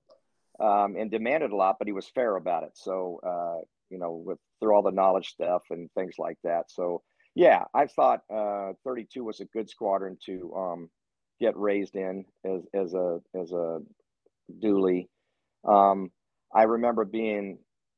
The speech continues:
very afraid of our, um, squadron commander,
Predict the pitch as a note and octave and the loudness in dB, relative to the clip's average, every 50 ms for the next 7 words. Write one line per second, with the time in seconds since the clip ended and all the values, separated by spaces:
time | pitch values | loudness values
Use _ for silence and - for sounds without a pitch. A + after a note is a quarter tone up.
0 | _ _ _ _ - G#2 F2+ F2 G#2 A#2 A#2 A2+ A2+ G#2+ G2+ G2+ F2+ - - G2+ | _ _ _ _ -16 -14 -8 -4 0 0 2 2 2 2 2 0 0 0 0 0
1 | G2+ G2+ G2 G2 F2 G2 F#2 F2+ F2+ F2+ F2 E2+ - _ - F#2 F2+ F2+ F2+ F2+ | 2 2 0 0 0 2 2 4 4 2 0 -2 -6 _ -4 -2 -2 -2 -4 -6
2 | F2 E2 - _ _ _ _ _ _ _ _ _ _ _ _ _ - - - B2+ | -8 -14 -16 _ _ _ _ _ _ _ _ _ _ _ _ _ -14 -2 2 2
3 | A#2+ A#2 A2 - A#2+ G#2 A2 A2+ A2+ A2 G2+ G2 F#2 | 2 2 2 -2 -6 -4 -2 -2 0 0 -2 -4 -6